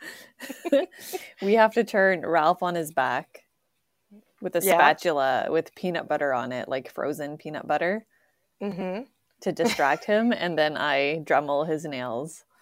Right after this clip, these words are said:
Speaker 2: Oh my God, that is so
Speaker 1: Or he
Speaker 2: funny.
Speaker 1: tries to, like, bite the Dremel, and I'm worried that it's gonna hurt him.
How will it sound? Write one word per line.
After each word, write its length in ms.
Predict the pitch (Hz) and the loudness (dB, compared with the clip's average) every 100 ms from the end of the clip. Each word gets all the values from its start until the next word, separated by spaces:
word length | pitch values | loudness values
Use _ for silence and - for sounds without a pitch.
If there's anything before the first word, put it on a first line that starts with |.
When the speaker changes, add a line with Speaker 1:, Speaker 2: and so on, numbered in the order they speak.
| - | -12
Speaker 2:
Oh 200 | 165 160 160 | -6 -4 -4
my 160 | 165 | -6
God, 260 | 165 165 160 | -6 -6 -6
that 120 | - | -8
is 80 | 165 | -10
so 180 | - 165 - | -8 -10 -4
Speaker 1:
Or 100 | 170 175 | 0 2
he 160 | 170 | 2
Speaker 2:
funny. 20 | |
Speaker 1:
tries 380 | 165 175 156 160 | 0 4 4 2
to, 120 | - 160 | 0 2
like, 340 | 147 139 139 | 2 0 -4
bite 220 | 139 - | -2 -2
the 60 | - | -4
Dremel, 560 | - 139 143 127 120 123 | -2 -2 -2 -2 -2 -2
and 140 | 143 131 | -4 -6
I'm 140 | 135 | -8
worried 320 | 127 131 127 | -6 -6 -6
that 140 | 123 117 | -8 -8
it's 120 | - | -10
gonna 220 | 139 123 | -10 -10
hurt 220 | 160 120 | -10 -10
him. 240 | 107 139 | -10 -10